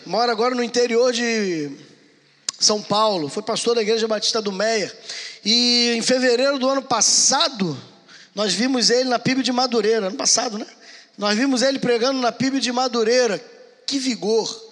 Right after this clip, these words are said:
Um homem dos seus oitenta e cinco, oitenta e sete anos. Que vigor!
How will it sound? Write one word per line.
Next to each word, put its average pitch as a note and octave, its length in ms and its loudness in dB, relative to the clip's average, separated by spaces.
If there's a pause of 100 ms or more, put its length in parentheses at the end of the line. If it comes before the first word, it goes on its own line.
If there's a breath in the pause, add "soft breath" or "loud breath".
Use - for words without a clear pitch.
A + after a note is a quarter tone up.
(280 loud breath)
Um F#3 100 -6
homem B3+ 220 -2
dos G#3+ 140 0
seus A#3+ 220 0
oitenta A#3 420 -4
e E3+ 40 -2
cinco, A#3+ 360 0
oitenta A3+ 320 -6
e G3 40 -4
sete G#3 400 -2
anos. F3+ 400 -8 (260 loud breath)
Que C#4+ 140 -2
vigor! F#3 680 -6